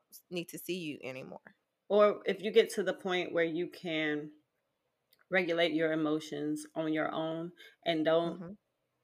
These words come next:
Speaker 2: necessarily need someone to help you process your emotions anymore, um, that's a, a good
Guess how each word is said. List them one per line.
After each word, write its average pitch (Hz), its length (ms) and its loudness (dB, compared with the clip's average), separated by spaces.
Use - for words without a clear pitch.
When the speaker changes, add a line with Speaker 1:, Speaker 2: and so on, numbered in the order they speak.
Speaker 2:
necessarily 180 600 2
need 170 240 0
someone 165 320 -2
to 151 80 -4
help 180 380 0
you 208 480 0
process 196 560 4
your 196 120 2
emotions 202 560 2
anymore, 208 760 6
um, 170 440 8
that's 190 240 2
a, 175 160 2
a 165 100 4
good 175 380 4